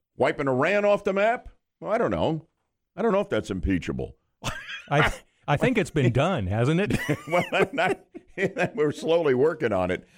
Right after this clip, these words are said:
Speaker 1: Um, Raul in Orlando.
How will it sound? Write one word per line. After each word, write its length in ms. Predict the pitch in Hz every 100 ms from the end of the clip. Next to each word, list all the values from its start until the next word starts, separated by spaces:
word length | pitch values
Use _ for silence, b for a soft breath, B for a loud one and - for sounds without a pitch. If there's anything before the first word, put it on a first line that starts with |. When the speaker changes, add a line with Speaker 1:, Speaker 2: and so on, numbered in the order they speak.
| b b
Speaker 1:
Um, 880 | 147 151 151 147 143 143 139 131 127 _ _ _ _ _ _ _ _ _ _ _ -
Raul 920 | 208 208 262 240 139 92 69 60 58 -
in 200 | 95 117
Orlando. 920 | 120 123 175 180 151 92 69 60